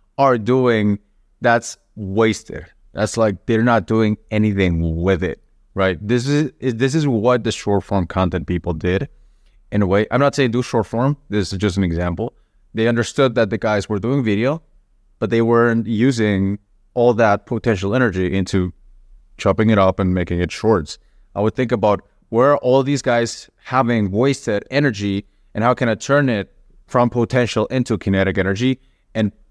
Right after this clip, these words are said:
make it look in an offer as saying as, "You're not doing anything with it, so you might as well let me do something with it." And then at that point, it's just an easy sell. That's what I would do. I would do completely client business.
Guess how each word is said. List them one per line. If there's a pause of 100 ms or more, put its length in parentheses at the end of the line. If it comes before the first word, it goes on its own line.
(420)
make
it
look
in
an
offer
as
saying
as,
"You're
not
doing
anything
with
it, (560)
so
you
might
as
well
let
me
do
something
with
it." (460)
And
then
at
that
point,
it's
just
an
easy
sell. (100)
That's
what
I
would
do.
I
would
do
completely
client
business.